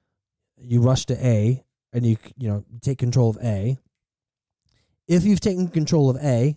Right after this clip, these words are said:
that means you can take control of B, right? But if you have not can, taken control of B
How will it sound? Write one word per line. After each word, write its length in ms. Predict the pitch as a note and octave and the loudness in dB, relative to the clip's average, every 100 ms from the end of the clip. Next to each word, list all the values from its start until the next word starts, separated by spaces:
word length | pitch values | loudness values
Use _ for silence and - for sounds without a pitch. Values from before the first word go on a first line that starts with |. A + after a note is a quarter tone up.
| - | -4
that 100 | B2+ | -4
means 200 | C3 B2 | -2 -2
you 80 | A#2+ | -4
can 160 | A#2+ | -4
take 180 | B2 A#2+ | -4 -6
control 340 | A#2 A#2+ G#2+ | -4 0 0
of 120 | G2 G#2 | -2 -2
B, 320 | G#2 F#2 - _ _ _ _ _ _ _ | -2 -4 -14 _ _ _ _ _ _ _
right? 260 | G2+ A#2 - _ _ _ | -4 -4 -6 _ _ _
But 260 | D3 C3+ - _ _ _ _ _ _ _ _ | -4 -4 -10 _ _ _ _ _ _ _ _
if 100 | A#2+ | -4
you 100 | B2+ | -2
have 220 | B2 G3 F#3 | 0 0 0
not 240 | G3+ - | -4 -4
can, 120 | E3 | -4
taken 280 | C#3+ - B2+ | -2 -4 -6
control 500 | - A2+ C3 A#2 A2+ - | -6 -4 0 0 0 -8
of 220 | G2+ G#2 | -10 -4
B 420 | C3+ A2+ D3+ | -2 0 0